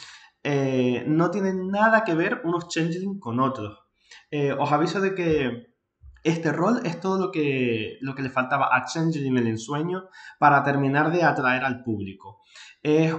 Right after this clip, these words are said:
un rol de hadas con un gran fondo oscuro.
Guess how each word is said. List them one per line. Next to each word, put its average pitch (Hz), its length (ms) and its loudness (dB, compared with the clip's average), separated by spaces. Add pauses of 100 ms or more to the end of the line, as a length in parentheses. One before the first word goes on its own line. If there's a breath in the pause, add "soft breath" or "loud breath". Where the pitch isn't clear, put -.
un 202 160 0
rol 156 240 0
de 131 160 4
hadas 160 320 4
con 151 200 -4
un 160 220 2
gran 147 340 0
fondo 131 360 -4
oscuro. 98 540 -8